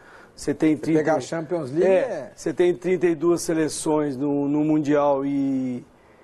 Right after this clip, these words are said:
Speaker 1: e os jogadores que formam essa seleção,
Speaker 2: Estão todos lá.
Speaker 1: essas seleções jogam na Europa. Então você tem, ou, ou o campeonato mundial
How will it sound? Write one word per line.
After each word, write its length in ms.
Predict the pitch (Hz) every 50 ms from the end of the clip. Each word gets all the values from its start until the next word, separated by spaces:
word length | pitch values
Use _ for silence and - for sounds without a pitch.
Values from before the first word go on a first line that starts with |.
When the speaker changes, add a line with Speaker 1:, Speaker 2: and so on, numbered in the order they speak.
| - - - -
Speaker 1:
e 180 | - 143 151 165
os 180 | 165 151 117 -
jogadores 520 | 123 151 160 165 160 147 156 170 175 170
que 120 | - 175
formam 380 | 135 - - 180 165 165 165 165
essa 140 | 147 156 151
seleção, 680 | - 170 156 151 156 139 - - 190 240 247 202 143 - -
Speaker 2:
Estão 180 | - - 151 143
todos 260 | - - 180 165 165 160
lá. 80 | 143
Speaker 1:
essas 200 | 147 131 160 151 -
seleções 520 | 170 151 156 151 - - 190 226 269 226
jogam 320 | 202 214 226 233 233 262
na 80 | 254 254
Europa. 420 | 269 277 269 214 190 190 - 139 139
Então 180 | 143 - 147
você 140 | 139 - 170
tem, 220 | - - 175 170 160
ou, 280 | 143 143 175 185 - -
ou 360 | - 220 247 269 269 247 - -
o 60 | 147
campeonato 420 | - 190 - 160 185 220 214 196
mundial 520 | 196 185 165 135 156 156 151 139 123 -